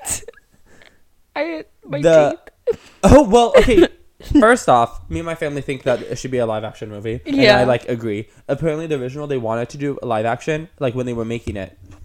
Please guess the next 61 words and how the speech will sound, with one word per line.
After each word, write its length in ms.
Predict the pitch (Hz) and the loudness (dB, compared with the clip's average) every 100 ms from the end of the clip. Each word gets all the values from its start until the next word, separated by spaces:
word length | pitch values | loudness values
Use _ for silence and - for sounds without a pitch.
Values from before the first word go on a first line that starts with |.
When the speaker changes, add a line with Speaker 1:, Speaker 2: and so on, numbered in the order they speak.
| - _ - | -20 _ -2
Speaker 2:
But 120 | 127 | 0
it 40 | |
would 80 | 127 | 0
have 60 | 127 | -4
been 120 | 120 | -4
way 120 | 117 | -6
too 100 | 110 | -6
expensive 360 | 131 113 104 123 | -10 -10 -10 -8
at 100 | 127 | -8
the 60 | 208 | -6
time 160 | - - | -6 -6
to 60 | |
Speaker 1:
Mm-hmm. 80 | 98 | -8
Speaker 2:
do 100 | 113 | -6
all 60 | 113 | -6
the 60 | |
C 160 | 110 117 | -6 -12
G 120 | 110 | -6
I. 120 | 101 | -6
Like, 200 | 95 104 _ - | -4 -8 _ -10
the 100 | 113 | -6
budget 200 | 107 90 | -6 -8
would 40 | |
have 80 | 110 | -10
had 80 | 107 | -10
to 60 | |
been, 100 | 104 | -8
like, 260 | 101 98 _ _ _ | -12 -14 _ _ _
insane. 320 | 120 110 101 101 | -10 -8 -10 -10
I 60 | |
think 180 | 110 139 | -12 -14
they 80 | 170 | -14
said 140 | 196 | -14
a 40 | 143 | -12
billion 240 | 120 113 | -12 -12
dollars. 240 | 104 101 104 _ _ | -12 -12 -14 _ _
Like, 100 | 135 | -12
it's 80 | 131 | -10
like, 100 | 120 | -10
Speaker 1:
God. 360 | 208 247 196 - | -10 -10 -10 -10
Speaker 2:
that's 280 | 135 123 - | -6 -6 -8
crazy. 400 | - 101 95 98 _ _ _ 135 | -10 -10 -10 -14 _ _ _ -6
Um, 320 | 127 117 117 _ _ | -4 -6 -10 _ _
so 240 | - 135 | -8 -6
instead, 760 | 117 110 - - 214 180 139 131 _ | -6 -10 -12 -4 -2 -2 -4 -10 _
they 80 | 123 | -12
just 260 | 117 - 110 | -12 -16 -16
did 80 | |
the 60 | - | -12
animated 340 | 139 123 104 | -12 -10 -12
version 240 | - - 60 | -12 -18 -18
of 100 | 58 | -14
it, 180 | 55 - _ - | -16 -18 _ -8
where 140 | 120 | -6
they, 100 | 117 | -4
like, 240 | 113 104 - | -4 -6 -10
had 420 | 127 110 107 98 _ _ _ _ _ _ _ | -12 -10 -10 -14 _ _ _ _ _ _ _
the 80 | 123 | -12
people 260 | 120 113 127 | -8 -6 -4
act 220 | 117 - | -6 -2
out 360 | 120 110 - | -2 -2 -6